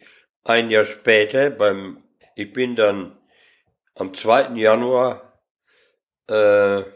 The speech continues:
das muss ich wirklich nachdenken, äh, vierundvierzig vom Arbeitsdienst entlassen worden. Und am zwanzigsten Januar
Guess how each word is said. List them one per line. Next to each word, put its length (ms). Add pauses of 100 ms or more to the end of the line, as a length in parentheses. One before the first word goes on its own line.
(580)
das 180
muss 160
ich 220
wirklich 420
nachdenken, 880
äh, 360
vierundvierzig 1200 (840)
vom 520
Arbeitsdienst 680
entlassen 500
worden. 540 (1000)
Und 280
am 220
zwanzigsten 840
Januar 800